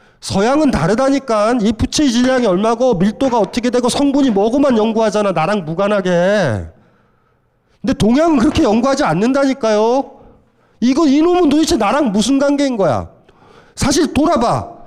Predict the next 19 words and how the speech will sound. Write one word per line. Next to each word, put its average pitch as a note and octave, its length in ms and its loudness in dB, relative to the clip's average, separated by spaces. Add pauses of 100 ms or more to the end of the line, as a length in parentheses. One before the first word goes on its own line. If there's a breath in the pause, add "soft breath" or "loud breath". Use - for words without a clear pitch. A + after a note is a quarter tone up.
(100)
어떤 C#4 280 0
물건을 C#4+ 380 2
보면은 B3+ 300 2
우리 G3 220 0
그 F#3 180 2
옛날에 E3+ 380 -2
그 D3 180 -2
이상하게 B2+ 280 -4
토-, - 140 -2 (240)
토속 A3 320 0
에로티시즘 C#3+ 800 -4
이런 C3 160 -2
거 B2+ 60 -2
있잖아. G#2 420 -8 (400 loud breath)
이거 C#3+ 240 0
뭐, D3 220 -2
뭐에 C#3+ 340 0
쓰는 F3 300 0
물건인고. G2+ 680 -4